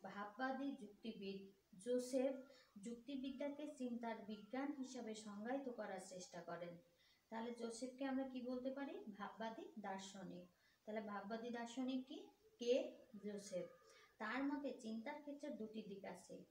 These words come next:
একটি আকারগত দিক এবং অপরটি বিষয়গত দিক। এ দুটি দিককে এক থেকে অপরকে আলাদা করা যায় না। তাই যুক্তিবিদ্যাকে নিছক চিন্তার আকার সম্বন্ধীয় বিজ্ঞান না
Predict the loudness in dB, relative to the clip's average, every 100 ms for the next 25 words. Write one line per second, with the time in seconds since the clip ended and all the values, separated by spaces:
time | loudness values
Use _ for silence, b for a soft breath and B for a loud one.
0 | -18 -18 -8 -6 -6 -4 -4 -2 -2 -4
1 | -4 -6 -6 -4 -6 -6 -6 -8 -6 -4
2 | -4 -2 -2 0 -2 -2 -6 -8 -10 B
3 | B B -2 0 2 0 -2 -4 -6 -6
4 | -6 -6 -4 -2 -2 0 -2 0 -2 -2
5 | -4 -2 -4 -2 -4 -2 -2 -2 -2 0
6 | -2 -4 -10 -2 0 2 0 -4 -6 -4
7 | -4 -4 -6 -6 -8 -4 -2 -2 -4 -6
8 | -4 -2 -2 -4 -8 -6 -4 -4 -4 -8
9 | -8 B B -4 -4 -2 -4 -2 -2 -2
10 | -4 -4 -6 -2 0 2 0